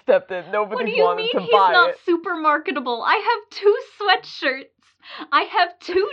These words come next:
Speaker 2: different
Speaker 1: <laughs>
Speaker 2: Funko Pops, and I don't even like Funko Pops that much.
Speaker 1: <laughs> Not super marketable to people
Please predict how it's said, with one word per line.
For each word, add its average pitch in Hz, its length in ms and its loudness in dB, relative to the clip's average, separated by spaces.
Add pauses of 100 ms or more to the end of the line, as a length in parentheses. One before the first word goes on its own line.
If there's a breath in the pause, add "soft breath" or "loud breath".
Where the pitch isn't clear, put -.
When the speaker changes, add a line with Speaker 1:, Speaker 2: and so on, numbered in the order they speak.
Speaker 2:
different - 540 -6
Speaker 1:
<laughs> - 60 -14
Speaker 2:
Funko 339 420 0
Pops, 247 460 2
and 277 120 -8
I 285 100 0
don't 320 200 -2
even 403 240 -6
like 294 320 -4
Funko 302 400 -2
Pops 247 360 0
that 220 220 -4
much. - 640 -8 (1000)
Speaker 1:
<laughs> 427 1400 -4
Not 277 480 4 (880 soft breath)
super 277 340 -2
marketable 208 640 -2
to 285 120 -8
people 240 440 -4